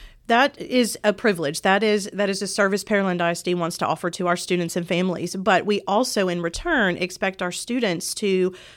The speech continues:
behave appropriately, to do their best at school, to make sure that we meet daily attendance requirements. That's really, really critical for the student's success and really the success for the campus. And so we, we do have high expectations for our students here in Pearland,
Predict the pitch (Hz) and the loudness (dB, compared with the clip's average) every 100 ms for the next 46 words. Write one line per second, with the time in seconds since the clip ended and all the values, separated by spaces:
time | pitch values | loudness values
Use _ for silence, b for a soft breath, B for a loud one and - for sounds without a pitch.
0 | B 226 220 262 262 - 233 240 214 185 | B -4 0 2 2 0 0 0 0 -2
1 | 170 - 92 - 175 165 165 214 226 214 | -4 -6 -8 -6 -2 -2 -2 -2 0 0
2 | 202 180 - - 180 170 - 214 196 - | -2 -4 -6 -4 -2 -2 -4 -4 -4 -4
3 | - 214 202 180 196 202 202 208 214 - | -2 0 0 0 0 -2 0 0 -2 -6
4 | 185 185 196 214 190 - 214 165 - - | -2 0 2 2 0 0 -2 -2 -6 -6
5 | - 185 - 151 - - - 190 - - | -2 -2 0 -2 -2 -6 -4 -4 -4 -10
6 | - 254 285 240 202 202 196 180 233 220 | -8 -2 2 2 2 -2 -4 -2 -2 -2
7 | 190 185 B - 294 285 320 330 165 180 | -2 -4 B -2 0 2 2 2 2 -4
8 | 175 151 - 190 196 208 208 190 180 185 | -2 -2 -2 -4 -2 0 0 -2 -6 -4
9 | 170 - - 170 - 165 - - - B | -4 -4 -6 -6 -4 -4 -4 -8 -10 B
10 | B 214 226 214 247 262 233 - 214 240 | B 2 2 2 0 -2 -6 -6 -4 -2
11 | 240 269 254 208 208 - - - 185 185 | 0 0 0 -2 -2 -4 -4 -6 -4 -4
12 | 180 185 175 185 175 - 175 180 175 170 | -4 -4 -6 -6 -6 -4 -6 -6 -4 -4
13 | 175 175 170 170 | -2 -2 0 0